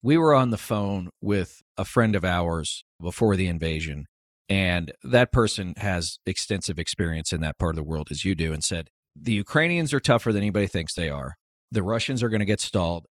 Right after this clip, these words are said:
and it's gonna be awful. They're gonna kill everybody." And this was probably two weeks before the invasion. So are you surprised, one, by the brutality you've seen?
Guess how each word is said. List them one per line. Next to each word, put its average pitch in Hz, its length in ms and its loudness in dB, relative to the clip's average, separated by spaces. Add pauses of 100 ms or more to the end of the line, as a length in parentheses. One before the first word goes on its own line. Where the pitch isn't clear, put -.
(140)
and 101 120 2
it's 92 140 -2
gonna 87 180 -2
be 85 220 -2
awful. 80 400 -4 (280)
They're 110 220 2
gonna 104 160 2
kill 87 460 -4 (400)
everybody." 85 600 -6 (300)
And 135 200 2
this 214 180 4
was 196 80 -2
probably 135 460 0
two 139 240 2
weeks 113 240 0
before 98 360 -2
the 87 140 -6
invasion. 76 480 -8 (480)
So 120 360 4 (360)
are 127 140 6
you 160 260 0
surprised, 110 1200 2 (180)
one, 107 540 2 (100)
by 92 400 0
the 92 80 -4
brutality 98 600 0
you've 78 200 -8
seen? 69 380 -6